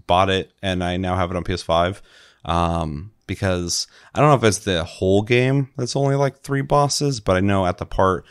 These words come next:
once you get past the, the house castle boss guy, um, they say there's three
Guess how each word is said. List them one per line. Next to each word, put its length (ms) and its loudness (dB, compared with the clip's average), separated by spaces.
once 140 -6
you 60 -6
get 120 -6
past 420 -6
the, 320 -6
the 320 -2
house 420 0
castle 380 0
boss 400 -4
guy, 400 -4
um, 440 -6
they 100 -4
say 180 -2
there's 220 -4
three 600 -6